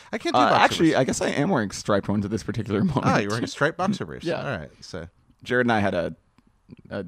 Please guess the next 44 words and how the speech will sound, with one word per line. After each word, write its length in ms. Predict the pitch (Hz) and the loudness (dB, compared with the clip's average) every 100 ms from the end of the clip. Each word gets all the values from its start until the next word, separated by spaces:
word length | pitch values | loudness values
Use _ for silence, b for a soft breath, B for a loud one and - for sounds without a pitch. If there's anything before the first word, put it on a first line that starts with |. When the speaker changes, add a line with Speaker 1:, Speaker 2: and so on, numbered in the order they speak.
| - _ _ - | -12 _ _ -6
Speaker 2:
moment 400 | 95 95 101 - _ _ _ - | -2 0 -2 -8 _ _ _ -12
before 240 | - - | -10 -8
this 160 | - - | -10 -10
episode. 360 | - - 123 120 _ _ _ _ _ - | -14 -14 -14 -16 _ _ _ _ _ -6
Speaker 1:
About 180 | 101 - | -4 -4
boxer 300 | 92 - 185 | -6 -8 -10
briefs? 260 | 277 - _ _ - | -12 -14 _ _ -20
Speaker 2:
Yeah. 120 | - 123 _ _ _ _ | -16 -16 _ _ _ _
No, 60 | - | -4
Speaker 1:
Or 20 | |
Speaker 2:
I'm 40 | 117 | 0
Speaker 1:
about 100 | 113 | 2
Speaker 2:
just 80 | 117 | 2
Speaker 1:
that 60 | 123 | -2
Speaker 2:
joking. 100 | 87 | -2
Speaker 1:
big 100 | - | -2
Speaker 2:
I'm 60 | |
just, 120 | 117 | 0
Speaker 1:
mirror 100 | 117 | 2
Speaker 2:
I'm 60 | 101 | 2
Speaker 1:
in 40 | 92 | 0
your 100 | 87 | -2
Speaker 2:
just 20 | |
Speaker 1:
bathroom? 200 | 95 107 | -2 0
Speaker 2:
alluding 280 | 110 101 92 | 0 0 -2
to 120 | - | -4
you 140 | 90 90 | -4 -4
seeing. 340 | - 95 85 | -4 -4 2
Oh, 80 | 139 | 4
yeah, 160 | 147 | 4
the, 80 | 110 | 4
well, 160 | 120 131 | 4 4
the 60 | 135 | 6
mirror 160 | 147 | 6
in, 60 | 139 | 4
my, 120 | 110 | 2
in 140 | 107 107 | 4 4
the 60 | |
bathroom 280 | 95 95 92 | 4 0 0
in 80 | 98 | 0
my 120 | 92 | -2
bedroom. 280 | 85 - 107 | -2 -2 4
No, 140 | 160 | 6
I, 160 | 120 | 6